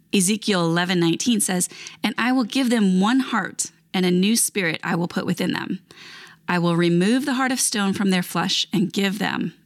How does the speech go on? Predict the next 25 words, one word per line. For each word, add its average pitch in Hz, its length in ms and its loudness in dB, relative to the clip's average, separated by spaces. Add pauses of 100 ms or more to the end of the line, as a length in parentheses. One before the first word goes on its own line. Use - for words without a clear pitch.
(140)
a 196 60 0
heart - 240 -2
of - 80 -4
flesh." - 500 -4 (360)
Second 190 360 -2
Corinthians 190 400 -2
five 185 240 -2
seventeen 233 500 2
says, 196 260 0 (520)
"Therefore, 247 720 0
if 185 180 -4 (100)
anyone 254 400 2
is 240 100 0
in 247 120 0
Christ, 160 420 -4
he 170 140 -4
is 165 80 0
a 175 80 0
new 170 160 2
creation. - 500 -2 (320)
The - 220 -10
old 190 260 0
has 185 140 0
passed 175 340 -2
away. 247 400 0